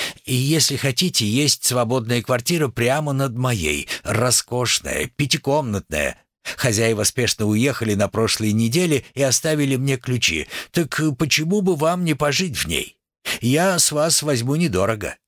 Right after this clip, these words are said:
Таким образом, Франк поселился на улице Жирико, на пятом этаже солидного буржуазного дома с видом на сквер Нельсона,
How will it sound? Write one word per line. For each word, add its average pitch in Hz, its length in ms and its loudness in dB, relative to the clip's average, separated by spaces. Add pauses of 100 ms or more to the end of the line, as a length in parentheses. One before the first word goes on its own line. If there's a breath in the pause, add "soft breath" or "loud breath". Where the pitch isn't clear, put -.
(920 loud breath)
Таким 82 340 -2
образом, 117 420 0
Франк 139 400 -4
поселился 120 600 0
на 107 140 2
улице 117 540 0
Жирико, 113 680 -2 (180 loud breath)
на 107 160 2
пятом 90 380 0
этаже 101 320 0
солидного 135 600 0
буржуазного 95 800 -2
дома 71 380 -2 (160 loud breath)
с - 140 2
видом 107 380 0
на 92 120 2
сквер 104 440 0
Нельсона, 95 560 -2